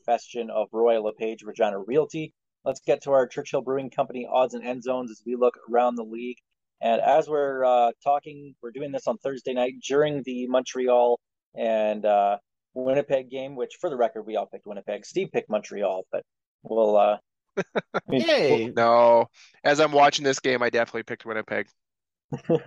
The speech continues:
Speaker 1: So, but speaking of this game, in Montreal, I don't know if, I assume both of you guys saw this, this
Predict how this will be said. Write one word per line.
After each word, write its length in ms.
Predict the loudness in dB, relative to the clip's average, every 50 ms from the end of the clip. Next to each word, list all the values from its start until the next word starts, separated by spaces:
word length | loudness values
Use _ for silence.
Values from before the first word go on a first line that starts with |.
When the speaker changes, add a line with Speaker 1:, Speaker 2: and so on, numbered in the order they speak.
| -2 -2 -2 -8 -10 -10 -16 -18 -18 -18 -20 -20 _
Speaker 1:
So, 340 | -4 2 4 4 4 2 -2 _ _ _ _ _ _ _ _ _ 0
but 180 | 0 0 0 0 _
speaking 420 | -20 -12 -12 -12 -10 -10 -4 -4
of 80 | -2 -2
this 180 | -4 -8 -10 _
game, 340 | -2 -2 0 0 -2 -4 -8 -12 _
in 160 | -8 -6 -4 0
Montreal, 720 | 0 -2 -2 -2 -8 -10 -4 -2 -2 0 0 -2 -4 -6 _ _ _ _ _ _ _ _ _ _ _ _ _ _ _ _ _ _ _ _ _
I 60 | -2 0
don't 100 | 2 2
know 60 | 0
if, 120 | -2 -4 _ _ _ -20 _ _ _ _ _ _ _ -4
I 80 | -2 -2
assume 320 | -2 -2 -4 -8 -8 -4
both 200 | -2 -2 -2 -2
of 60 | -6
you 80 | -14 -4
guys 240 | -4 -4 -4 -4 -4
saw 140 | -2 -2 -2
this, 200 | -2 -4 -10 -10
this 160 | -12 -12 -12